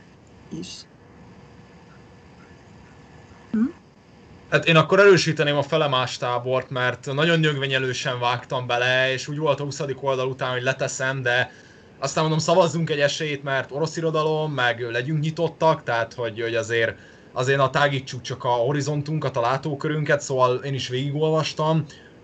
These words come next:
Speaker 2: Az ötlet az bombasztikus a szó szoros értelmében, én nagyon, tehát itt nagyon kreatív, nagyon fantáziadús, de, de az én irodalmi ízlésemet tekintve én maradok a pótlóbusznál, tehát hogy, ö, ezt követően szerintem visszatérek inkább a klasszikusabb, hagyományosabb,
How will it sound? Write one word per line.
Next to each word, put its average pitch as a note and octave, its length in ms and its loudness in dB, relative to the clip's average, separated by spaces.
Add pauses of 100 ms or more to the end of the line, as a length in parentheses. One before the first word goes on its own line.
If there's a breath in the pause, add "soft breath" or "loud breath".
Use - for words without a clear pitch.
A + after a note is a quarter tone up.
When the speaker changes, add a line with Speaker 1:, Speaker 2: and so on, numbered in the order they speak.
(160)
Speaker 2:
Az C3+ 120 2
ötlet F3+ 320 4
az C#3 220 4
bombasztikus C#3 840 0
a C3+ 60 0
szó C3 200 -4
szoros C3+ 320 -2
értelmében, D3 880 2
én B2 100 -2
nagyon, B2 560 -2
tehát B2 160 -4
itt C3 140 -2
nagyon D#3 260 4
kreatív, C#3 680 2
nagyon C3+ 260 -4
fantáziadús, C#3+ 1120 0 (680 loud breath)
de, C3+ 460 4 (180)
de C#3+ 80 4
az C#3+ 140 4
én E3 120 2
irodalmi C#3+ 400 4
ízlésemet C#3 520 -2
tekintve C#3 420 -4
én C3+ 80 0
maradok C3 320 0
a B2 60 -6
pótlóbusznál, A#2+ 840 -4
tehát A#2 260 2
hogy, A#2 260 -4
ö, A2+ 400 8 (260)
ezt B2 260 0
követően B2+ 420 0
szerintem B2 280 -4
visszatérek B2 540 0
inkább A#2 260 0
a A2 40 0
klasszikusabb, - 560 -6
hagyományosabb, A2 800 -2